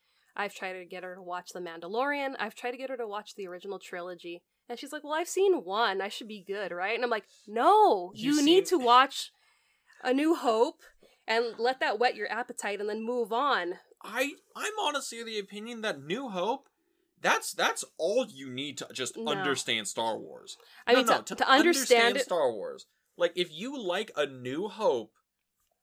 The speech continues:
Speaker 2: I think New Hope's the top end of the franchise, of the, of the, of the entirety of Star Wars. It's the top end. Everything else is, is maybe not diminishing returns, 'cause I do think, like,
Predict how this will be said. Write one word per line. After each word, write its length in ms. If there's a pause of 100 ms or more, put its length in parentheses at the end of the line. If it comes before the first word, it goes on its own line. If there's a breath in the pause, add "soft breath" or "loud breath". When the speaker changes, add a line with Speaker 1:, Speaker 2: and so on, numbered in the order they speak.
(160)
Speaker 2:
I 100
think 180
New 120
Hope's 220
the 80
top 320
end 120
of 60
the 60
franchise, 600
of 80
the, 100 (140)
of 140
the, 240
of 140
the 160
entirety 500
of 80
Star 260
Wars. 380
It's 220
the 80
top 320
end. 260
Everything 420
else 400
is, 440 (1040)
is 420
maybe 500
not 180
diminishing 680
returns, 800
'cause 240
I 100
do 360
think, 560 (420)
like, 280